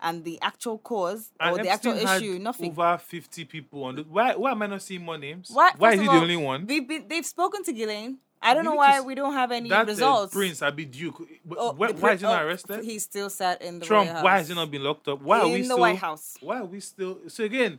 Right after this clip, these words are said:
Speaker 1: Here we
Speaker 2: are they
Speaker 1: are.
Speaker 2: really serious about locking up these people?
Speaker 1: But that's why I,
Speaker 2: Or
Speaker 1: you
Speaker 2: do
Speaker 1: know,
Speaker 2: they not
Speaker 1: the
Speaker 2: even
Speaker 1: way
Speaker 2: care?
Speaker 1: I see the world is kind of like,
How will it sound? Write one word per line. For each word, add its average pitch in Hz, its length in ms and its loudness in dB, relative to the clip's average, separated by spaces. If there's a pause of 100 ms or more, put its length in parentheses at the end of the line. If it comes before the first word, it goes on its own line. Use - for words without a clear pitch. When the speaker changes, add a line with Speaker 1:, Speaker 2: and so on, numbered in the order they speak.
(120)
Speaker 1:
Here 208 160 -8
we 190 80 0
Speaker 2:
are 208 40 6
they 262 80 0
Speaker 1:
are. 254 80 -2
Speaker 2:
really 214 180 -2
serious 175 640 2 (280)
about 127 460 -4 (160)
locking 139 360 -10
up 120 100 -12
these 123 140 -16
people? 117 280 -12
Speaker 1:
But 202 40 -12
that's 254 180 -6
why 233 180 -8
I, 214 160 -10
Speaker 2:
Or 131 120 -2
Speaker 1:
you 127 80 -8
Speaker 2:
do 135 40 -8
Speaker 1:
know, 151 60 -6
Speaker 2:
they 147 60 -4
not 143 80 -6
Speaker 1:
the 135 80 -6
Speaker 2:
even 127 120 -4
Speaker 1:
way - 140 -6
Speaker 2:
care? 120 160 -4
Speaker 1:
I - 20 -10
see 208 320 -14
the 170 140 -16
world 156 400 -14
is 156 80 -18
kind 180 220 -16
of 156 100 -16
like, 147 160 -14